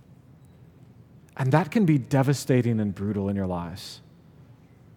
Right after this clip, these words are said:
If you're dealing with and wrestling with shame, hear this. Shame causes you to hide, not only from others, but from the presence of the Lord himself. Think back to Adam and Eve.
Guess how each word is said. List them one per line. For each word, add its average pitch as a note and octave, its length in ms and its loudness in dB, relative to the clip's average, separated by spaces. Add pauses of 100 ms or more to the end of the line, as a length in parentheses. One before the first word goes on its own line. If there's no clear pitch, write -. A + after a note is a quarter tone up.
(260)
If - 160 -10
you're F#3 60 6
dealing E3 420 4
with E3 200 4
and C3+ 120 2
wrestling C#3+ 400 0
with A#2+ 120 0
shame, B2+ 520 -2 (380)
hear - 440 -2
this. - 600 -10 (2500)
Shame D#3+ 320 2
causes C#3 440 2
you C#3 100 2
to C3 100 2
hide, A2 600 -2 (360)
not D3 220 6
only D3 200 4
from A#2+ 400 -2
others, A2+ 800 -4 (2000)
but C3 100 -6
from C3+ 200 0
the B2 60 2
presence C#3 420 0
of B2+ 80 -2
the A#2+ 80 0
Lord A#2 280 2
himself. A#2 580 -2
Think C#3 220 -2
back C3+ 220 0
to C#3 100 -4
Adam A#2+ 260 2
and A#2 80 2
Eve. C3 500 -4